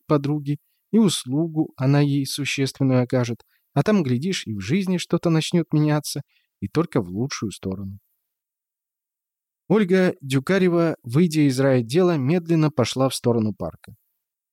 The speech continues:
Какие же сволочи, беспринципные твари, бессердечные суки.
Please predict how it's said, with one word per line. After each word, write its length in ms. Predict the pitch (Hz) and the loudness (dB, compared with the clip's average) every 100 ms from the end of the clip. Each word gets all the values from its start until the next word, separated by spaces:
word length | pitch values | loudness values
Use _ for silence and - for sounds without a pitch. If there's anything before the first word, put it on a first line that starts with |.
| _ _ _ _ | _ _ _ _
Какие 300 | 120 - 202 | -8 0 0
же 160 | 165 | 0
сволочи, 840 | 160 - 120 160 127 90 - 82 87 _ | -4 -4 -2 -2 -2 -4 -8 -10 -16 _
беспринципные 840 | - 120 - 123 117 - 185 165 156 | -6 -4 0 0 0 -4 -2 0 0
твари, 440 | - 135 151 113 | 0 0 2 0
бессердечные 800 | 95 113 - 131 131 180 - 165 | -4 -6 -6 -6 -6 -4 -2 -2
суки. 440 | 151 190 175 - | -2 -4 -6 -12